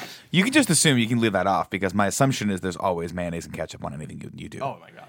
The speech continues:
Speaker 1: Well, unless
Speaker 2: What a
Speaker 1: it's,
Speaker 2: great
Speaker 1: unless it's pasta, in which
Speaker 2: No,
Speaker 1: case
Speaker 2: no,
Speaker 1: it's
Speaker 2: no,
Speaker 1: just
Speaker 2: no,
Speaker 1: gravy.
Speaker 2: no, no,
Speaker 1: You
Speaker 2: fuck
Speaker 1: can't
Speaker 2: it. I'm very
Speaker 1: fucking,
Speaker 2: pure
Speaker 1: you
Speaker 2: with my
Speaker 1: can't put
Speaker 2: pasta.
Speaker 1: that.
Speaker 2: I'm very pure with my pasta.
Speaker 1: Um, yeah, I respect that, but you know, you, I mean, you're doing good though, 'cause, like, the, every time I see you eat, dinner's fine. That's your thing. That's cool. Like, my thing, I was like, I like to do,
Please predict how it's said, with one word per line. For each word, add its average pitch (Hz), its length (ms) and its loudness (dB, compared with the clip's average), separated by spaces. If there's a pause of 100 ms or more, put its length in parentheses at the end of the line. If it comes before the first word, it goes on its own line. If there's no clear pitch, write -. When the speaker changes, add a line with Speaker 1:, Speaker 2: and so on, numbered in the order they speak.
(100)
Speaker 1:
Well, 117 140 2
unless 127 400 8
Speaker 2:
What - 20 4
a - 40 6
Speaker 1:
it's, 139 80 6
Speaker 2:
great 143 140 8
Speaker 1:
unless 135 340 6
it's 127 100 -8
pasta, - 420 0 (460)
in 101 80 -2
which 104 80 2
Speaker 2:
No, 113 80 4
Speaker 1:
case 110 60 6
Speaker 2:
no, 107 60 2
Speaker 1:
it's 104 100 0
Speaker 2:
no, 92 40 -2
Speaker 1:
just 95 140 -2
Speaker 2:
no, 85 60 -8
Speaker 1:
gravy. 82 160 -6
Speaker 2:
no, 80 60 -12
no, 80 80 -12
Speaker 1:
You 80 60 -12
Speaker 2:
fuck - 160 -18
Speaker 1:
can't 101 60 -4
Speaker 2:
it. 98 80 -2
I'm 131 80 0
very 180 260 6
Speaker 1:
fucking, 131 120 -4
Speaker 2:
pure 110 100 2
Speaker 1:
you - 40 2
Speaker 2:
with 87 80 -6
my 90 40 -4
Speaker 1:
can't 87 80 -4
put - 80 -8
Speaker 2:
pasta. - 140 -10
Speaker 1:
that. - 60 -10
Speaker 2:
I'm - 40 -10
very 104 160 2
pure 76 160 -6
with - 120 -14
my - 60 -14
pasta. - 200 -18 (360)
Speaker 1:
Um, 135 480 4 (460)
yeah, 226 160 6
I 294 40 8
respect 294 300 2
that, 175 120 6
but - 160 2
you 151 80 0
know, 139 100 4
you, 127 160 2
I 123 60 2
mean, 143 320 0 (240)
you're 110 160 -2
doing 214 220 0
good 240 200 0
though, 95 160 2
'cause, 98 140 -6
like, 107 120 -2
the, 123 120 0 (280)
every 135 200 0
time 175 160 2
I 170 60 4
see 160 160 -6
you 135 120 -4
eat, 139 360 -6
dinner's 190 340 4
fine. 98 260 2
That's 101 180 -4
your 98 100 0
thing. 95 180 -4
That's 85 160 -8
cool. 92 180 -4
Like, 90 160 -2
my 101 160 2
thing, 90 160 -8
I 85 100 -8
was 87 120 -10
like, 87 180 -10
I 90 80 -6
like 85 140 -6
to - 60 -20
do, 82 220 -12